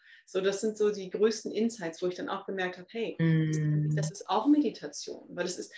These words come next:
Speaker 1: halt
Speaker 2: Ja.
Speaker 1: schwierig, auch jemandem das auch zu erklären und da hast du es dir ja auch mit zur Aufgabe gemacht, Meditation, ähm, anzubieten. Ich meine, irgendwann war wahrscheinlich auch so der Punkt, wo du gesagt hast,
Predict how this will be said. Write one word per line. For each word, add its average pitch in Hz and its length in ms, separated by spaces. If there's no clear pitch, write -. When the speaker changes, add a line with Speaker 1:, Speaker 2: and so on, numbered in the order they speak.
Speaker 1:
halt 175 120
Speaker 2:
Ja. - 20
Speaker 1:
schwierig, 220 520
auch 180 120
jemandem 202 400
das 180 220
auch - 180
zu 185 180
erklären 202 600
und 180 120
da 185 60
hast 180 180
du 214 40
es 214 120
dir 208 120
ja 190 200
auch 196 120
mit 196 140
zur - 160
Aufgabe 196 460
gemacht, 180 340
Meditation, 214 1000
ähm, 185 480
anzubieten. 214 1080
Ich - 60
meine, 190 180
irgendwann 196 340
war 185 120
wahrscheinlich 190 460
auch 185 100
so 202 140
der 175 120
Punkt, 220 320
wo 202 40
du 190 80
gesagt 185 200
hast, 180 140